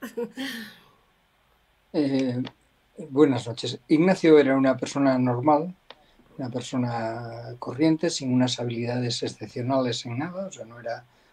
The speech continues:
Speaker 2: una persona que en principio destacara por haber nacido, mm, con unas habilidades, eh, excepcionales. Eh,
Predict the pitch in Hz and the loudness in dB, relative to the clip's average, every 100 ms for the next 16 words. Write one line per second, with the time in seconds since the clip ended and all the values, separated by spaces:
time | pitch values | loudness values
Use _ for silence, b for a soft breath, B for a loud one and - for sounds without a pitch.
0 | b - 123 120 113 139 127 123 120 113 | b -6 -4 -4 -6 -4 -4 -4 -6 -10
1 | 113 113 110 117 107 151 127 139 123 117 | -8 -10 -8 -10 -6 -6 2 2 2 -2
2 | 120 131 131 127 127 120 127 131 127 147 | -4 -2 -2 -2 -2 0 0 0 -2 -2
3 | 131 127 - _ B B - 160 127 120 | 0 0 -4 _ B B -12 -6 -4 -2
4 | 120 120 - 120 139 131 - 123 117 123 | -4 -6 -4 2 4 2 0 -2 0 2
5 | 127 123 123 127 123 123 120 117 120 - | 4 4 0 -2 -6 -8 -10 -10 -12 -10
6 | - - 120 123 113 113 113 - - b | -10 -8 -8 -6 -2 -2 -4 -8 -10 b
7 | b b b _ 143 127 120 123 123 | b b b _ -4 -2 -2 -2 -4